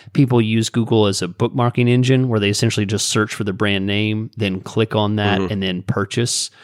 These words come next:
Speaker 1: Same thing with lead acquisition. You know, they're just wanting to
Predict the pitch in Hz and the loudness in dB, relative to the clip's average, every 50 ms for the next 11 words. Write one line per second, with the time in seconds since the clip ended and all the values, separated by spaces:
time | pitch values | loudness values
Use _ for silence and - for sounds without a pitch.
0 | - - - _ _ - - 127 123 117 120 113 107 107 98 98 107 113 107 104 | -20 -20 -20 _ _ -4 0 0 0 2 0 0 0 -2 -2 0 0 2 2 2
1 | 104 101 - - 104 107 110 104 - - 110 110 107 107 123 - 117 110 101 101 | 2 0 0 -4 -4 -2 -2 -2 0 0 -2 -2 -2 -4 -6 -6 -4 -2 -2 0
2 | 98 101 98 95 110 98 95 - - - _ _ - 113 107 104 101 98 98 - | 0 -2 -2 -2 -2 -2 -2 -2 -4 -8 _ _ 0 0 2 2 0 -2 -2 -2
3 | 117 98 | -4 -6